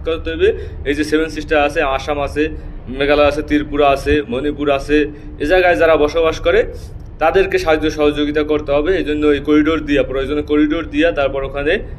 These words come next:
আমেরিকান আর্মি টার্মি ঢুকাইয়া তারপর তাদেরকে সাহায্য সহযোগিতা দিয়া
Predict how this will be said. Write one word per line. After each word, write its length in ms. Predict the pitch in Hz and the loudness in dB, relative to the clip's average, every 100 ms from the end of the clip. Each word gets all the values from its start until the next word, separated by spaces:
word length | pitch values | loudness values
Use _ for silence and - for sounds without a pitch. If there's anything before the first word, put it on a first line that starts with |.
| - - | -12 -4
আমেরিকান 460 | 143 156 160 165 151 | 0 2 4 4 4
আর্মি 260 | 143 151 | 2 2
টার্মি 300 | 151 151 151 | 2 2 2
ঢুকাইয়া 460 | 147 123 139 180 180 | -2 -4 2 4 6
তারপর 280 | 151 135 135 | 4 2 -2
তাদেরকে 320 | 139 147 147 | -2 0 -2
সাহায্য 300 | - 147 143 | -4 -4 -4
সহযোগিতা 680 | 151 147 151 151 151 156 135 | -4 -4 -6 -10 -8 -8 -6
দিয়া 220 | 170 | -4